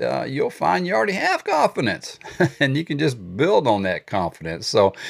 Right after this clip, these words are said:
what, again, that's why you wanna go out and find some good, something that you're good at, and just build on that one thing, and then you'll find that you're great at many things.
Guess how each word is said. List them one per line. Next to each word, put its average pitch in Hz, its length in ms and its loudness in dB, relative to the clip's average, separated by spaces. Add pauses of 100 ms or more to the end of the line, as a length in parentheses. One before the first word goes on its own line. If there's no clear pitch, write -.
(180)
what, 110 180 2
again, 123 460 0
that's 139 160 0
why 160 200 0
you 151 100 0
wanna 135 160 -2
go 135 140 4
out 127 140 6
and 95 120 -10
find 131 380 0
some 123 180 -8
good, 131 180 -2 (160)
something - 260 -6
that 127 120 -8
you're 117 80 -10
good 120 160 -2
at, 123 140 2
and 101 100 -6
just 87 260 -8
build 104 300 4
on 95 140 2
that 82 180 -4
one 90 300 -4
thing, 85 520 -10 (120)
and 85 100 -8
then 80 180 -8
you'll 80 120 -8
find 85 340 -10
that - 80 -14
you're 82 100 -14
great 80 360 -8
at - 100 -12
many 78 360 -10
things. - 500 -16